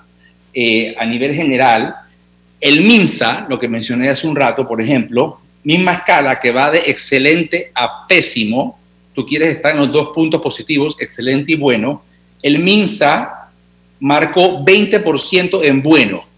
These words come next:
no tuvo ningún excelente, y ochenta por ciento es catalogada de regular a pésimo, con un pésimo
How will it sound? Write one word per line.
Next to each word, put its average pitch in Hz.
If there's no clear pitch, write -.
no 139
tuvo 170
ningún 151
excelente, 131
y 208
ochenta 202
por 165
ciento 190
es 139
catalogada 151
de 160
regular 135
a 143
pésimo, 110
con 143
un 185
pésimo 208